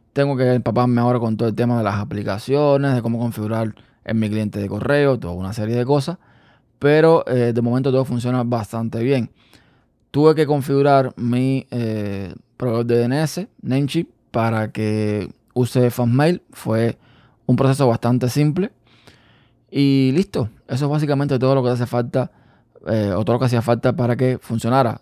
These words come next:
Luego en las preferencias de Fastmail, eh, cuando tú configuras todo el correo, te pide si quieres usar un dominio propio y demás. Te permite crear una cuenta con un dominio propio, pero no vas a recibir ningún correo hasta que tú no verifiques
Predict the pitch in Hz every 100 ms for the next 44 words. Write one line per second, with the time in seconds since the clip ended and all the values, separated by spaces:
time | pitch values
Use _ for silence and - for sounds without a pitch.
0 | 120 120 127 131 120 127 120 131 127 127
1 | 139 127 131 143 117 - _ _ _ _
2 | - 95 95 104 113 151 147 156 151 -
3 | - 147 139 147 143 156 139 113 127 127
4 | 127 - - 117 123 120 123 127 120 117
5 | 113 101 151 151 143 131 139 156 170 _
6 | _ _ _ _ 120 101 101 117 156 139
7 | 135 131 127 135 113 120 117 120 110 147
8 | 160 135 127 135 147 151 - _ _ _
9 | 117 127 131 131 127 131 131 127 120 135
10 | 131 113 101 - 135 135 139 - - 123
11 | 117 - 160 143 143